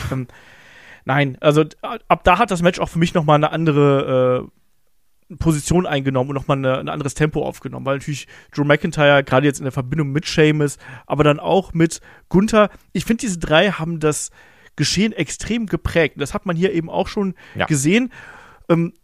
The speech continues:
Speaker 1: wie du gerade angesprochen hast, wir haben auch diese alte Fehde, die aufgegriffen wird, auch da wieder Cardiff und Clash at the Castle, also Kross gegen McIntyre, aber hier wurde gar nicht groß rumgeeiert oder sonst irgendwas, sondern das ging relativ fix, dass McIntyre Kross mit dem Claymore hier rausbefördert.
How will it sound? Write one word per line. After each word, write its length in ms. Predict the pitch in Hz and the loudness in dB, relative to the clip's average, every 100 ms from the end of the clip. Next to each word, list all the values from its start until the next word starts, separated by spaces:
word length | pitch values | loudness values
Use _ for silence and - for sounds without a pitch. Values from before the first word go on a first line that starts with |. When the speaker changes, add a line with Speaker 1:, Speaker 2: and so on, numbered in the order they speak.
| _ _ _ | _ _ _
Speaker 1:
wie 80 | 180 | -4
du 60 | 170 | 2
gerade 200 | 165 175 | 2 2
angesprochen 440 | 202 233 214 220 | 0 0 0 0
hast, 160 | 226 190 | 0 2
wir 60 | |
haben 80 | 175 | 2
auch 100 | 190 | 0
diese 200 | - 151 | 0 -2
alte 180 | 147 131 | -2 -6
Fehde, 260 | - 247 220 | -2 0 2
die 80 | |
aufgegriffen 540 | 202 208 180 180 185 180 | 0 0 -2 -8 -8 -4
wird, 160 | 175 | -2
auch 80 | 143 | 0
da 180 | 156 160 | 2 2
wieder 160 | 185 175 | 2 -2
Cardiff 540 | - 170 175 175 - - - - - | 2 4 4 2 -2 -20 -20 -20 -4
und 240 | 160 156 | -4 -4
Clash 240 | - 165 170 | 2 2 2
at 120 | 156 | -8
the 80 | 151 | -6
Castle, 420 | 156 156 - 156 | 0 0 2 -2
also 320 | 147 139 135 - - - | -2 0 -2 -2 -20 0
Kross 300 | 170 175 - | 2 2 2
gegen 220 | 147 139 | 0 4
McIntyre, 500 | 160 202 175 170 170 | 4 4 4 6 6
aber 160 | 156 147 | 6 4
hier 180 | 143 156 | 4 2
wurde 160 | 156 | 2
gar 160 | 151 156 | 4 2
nicht 120 | 156 | 2
groß 180 | - 139 | -6 0
rumgeeiert 540 | 202 196 - 139 147 | 2 2 2 4 4
oder 160 | 170 139 | 2 0
sonst 240 | 139 143 | 0 -2
irgendwas, 320 | 165 165 160 - | -4 0 0 0
sondern 200 | 147 143 | -2 0
das 160 | 143 | -2
ging 220 | - 165 - - - - | -2 -4 -6 -14 -20 -12
relativ 420 | 143 170 208 196 | 0 2 2 -4
fix, 360 | - 214 - - - - _ | -2 -2 -2 -10 -12 -20 _
dass 340 | - - - - - - - | 4 4 4 -6 -14 -20 -2
McIntyre 500 | 160 190 160 151 147 | 0 0 0 2 2
Kross 380 | - 160 - 170 | 2 0 0 -10
mit 160 | 143 | -6
dem 80 | - | -6
Claymore 360 | - 160 160 131 | 2 2 2 -2
hier 300 | 139 131 - - - 147 | 0 -2 -4 -20 -6 2
rausbefördert. 720 | 196 - 127 127 131 160 | 2 2 -2 2 4 4